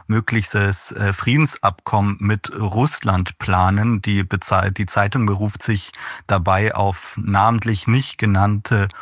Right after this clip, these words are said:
hochrangige ukrainische und westliche Vertreter. Die Abstimmungen sollen demnach gleichzeitig Mitte Mai abgehalten werden. Offizielle Bestätigung dafür gibt es jetzt bisher noch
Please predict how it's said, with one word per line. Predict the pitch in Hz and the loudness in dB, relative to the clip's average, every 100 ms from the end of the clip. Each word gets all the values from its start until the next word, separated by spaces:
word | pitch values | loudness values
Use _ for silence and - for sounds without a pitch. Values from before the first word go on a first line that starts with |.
| - - | -16 -2
hochrangige | 127 165 - 110 101 92 98 | 0 0 0 2 2 2 0
ukrainische | 95 95 - 95 110 107 - 101 | -2 -4 0 2 2 0 -2 -2
und | - 104 95 | 0 0 0
westliche | 95 95 104 - - 120 120 | -4 0 0 -2 -4 -2 -2
Vertreter. | - 107 - 117 117 - 117 113 - - - | -2 -2 0 0 2 2 2 0 -8 -16 -14
Die | - | -2
Abstimmungen | 98 98 - 110 104 101 - 113 107 104 101 | 0 0 -2 0 2 0 0 0 2 2 2
sollen | 95 101 101 98 | 2 2 2 2
demnach | 107 104 101 104 - | 0 2 2 0 -2
gleichzeitig | - 95 98 - 101 95 95 - | 0 0 0 -2 -2 -2 -4 0
Mitte | 104 123 - 131 - | 2 2 2 0 0
Mai | 101 101 101 104 - - - - | 2 4 2 0 -4 -14 -20 -4
abgehalten | 120 - - 135 113 123 117 107 120 117 - | -4 -4 -2 -2 2 2 2 0 0 0 0
werden. | 107 113 113 113 117 - | 2 2 2 2 0 -2
Offizielle | 110 107 131 - 110 101 | -2 0 -2 0 0 0
Bestätigung | 101 - 104 92 104 95 95 - 101 98 92 - - | -2 -2 -4 -2 0 0 -2 -4 -2 -2 -2 -6 0
dafür | 95 - 101 | 0 0 -4
gibt | 104 104 - | -2 -4 -4
es | 95 - | -4 -2
jetzt | 98 - - - | -4 -4 -14 -8
bisher | - 117 - 107 95 92 - - - | -2 -2 0 0 2 0 -6 -18 -10
noch | - 104 101 - | -2 0 0 -4